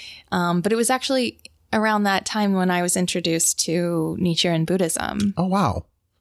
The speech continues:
Speaker 2: And, uh, if you don't mind me asking, how old were you at that point? <laughs> Just in the sense of time from, like, sixteen moving to Arrowhead and then kinda going to Salt Lake.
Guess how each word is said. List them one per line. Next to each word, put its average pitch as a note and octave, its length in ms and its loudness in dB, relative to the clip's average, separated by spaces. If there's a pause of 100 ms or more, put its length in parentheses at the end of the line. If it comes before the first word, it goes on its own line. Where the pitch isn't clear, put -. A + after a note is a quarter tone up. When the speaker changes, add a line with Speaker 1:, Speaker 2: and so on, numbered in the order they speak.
(140)
Speaker 2:
And, B2 440 0 (480)
uh, - 160 0
if A2+ 200 -2
you B2+ 40 2
don't A#2 120 4
mind G#2+ 120 2
me G#2 80 4
asking, G#2+ 340 2
how G#2+ 160 2
old B2+ 260 0
were E3 60 0
you A#2 180 0
at G#2+ 120 0
that - 220 -2
point? F3 480 -2
<laughs> - 20 -16 (260)
Just - 300 0 (240)
in C#3+ 80 2
the C#3 80 2
sense C3+ 260 0
of A#2 80 0
time A#2+ 240 -2
from, B2 120 0
like, A2+ 140 2
sixteen C#3 440 0
moving A#2 220 2
to G#2 80 2
Arrowhead A2 340 2
and G#2 100 0
then G#2 140 0
kinda G#2 200 0
going G#2 280 2
to F#2 380 2
Salt G2 200 0
Lake. F#2+ 240 -2